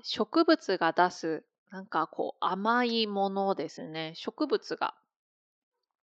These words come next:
持っています。で、ちょっとそのブログの方、ブログの、ブログを見ている人は、その下の写真を見てください。ね、花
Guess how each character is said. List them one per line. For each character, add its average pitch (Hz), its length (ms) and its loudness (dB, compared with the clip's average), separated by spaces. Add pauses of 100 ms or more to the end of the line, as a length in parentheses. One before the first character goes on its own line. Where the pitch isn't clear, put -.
持 185 140 -4
っ 185 80 -8
て - 200 -4
い 156 140 -4
ま 143 280 -10
す。 - 140 -20 (440)
で、 269 200 -12
ち - 80 -4
ょ - 20 -12
っ - 40 -14
と - 80 0
そ - 160 0
の 240 260 0 (120)
ブ 214 180 4
ロ 269 140 8
グ 285 120 0
の 277 160 2
方、 247 460 2
ブ 208 140 0
ロ 220 140 2
グ 226 140 -4
の、 226 260 -2 (200)
ブ 214 120 0
ロ 262 140 6
グ 269 140 6
を 262 80 8
見 262 140 -2
て 175 220 2
い 165 40 2
る 165 120 2
人 175 280 0
は、 175 180 4
そ - 120 -12
の 185 180 -10
下 247 280 0
の 240 220 2
写 233 200 2
真 214 320 -6
を 208 80 0
見 202 140 -6
て 165 180 0
く - 140 -10
だ 160 180 2
さ 165 260 0
い。 247 160 -6 (160)
ね、 175 160 -18 (100)
花 233 560 2